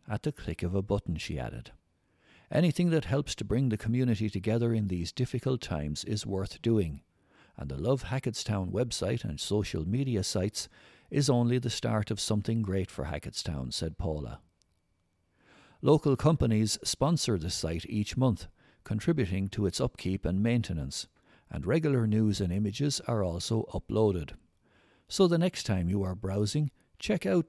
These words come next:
w w w dot love hackettstown dot i e and find out all about Hackettstown. Love Hackettstown group members include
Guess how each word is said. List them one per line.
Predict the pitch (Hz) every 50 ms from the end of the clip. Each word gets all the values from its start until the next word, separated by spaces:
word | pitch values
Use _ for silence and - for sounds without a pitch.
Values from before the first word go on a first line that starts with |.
| _ -
w | 160 160 147 143 139 135 127 110
w | 87 131 139 127 117 110 98 90
w | 85 85 101 104 107 110 110 113 113 107
dot | 92 92 92 101 107 - - - _ _ _ -
love | - 107 127 147 160 135 - - -
hackettstown | 123 120 - 127 120 - - - 117 117 117 117 113 104
dot | 95 90 98 95 -
i | 104 98 101 101 -
e | - 101 92 73 62 - _ _ _ _ _ _ _ _ -
and | - 101 98 -
find | - - 95 92 92 92 80 78
out | 82 95 110 - - - - -
all | 78 73 76 92
about | 110 113 107 98 104 98 -
Hackettstown. | - - 98 - 87 85 - - - 80 62 67 76 76 - _ _ _ _ _ _ _ _ _ _ -
Love | 131 135 156 151 123 -
Hackettstown | - 123 123 - 117 - - - - 110 104 104 98
group | 95 120 127 131 120 - -
members | 107 113 117 113 104 113 117 113 -
include | - 104 110 104 - - 113 110 110 110 -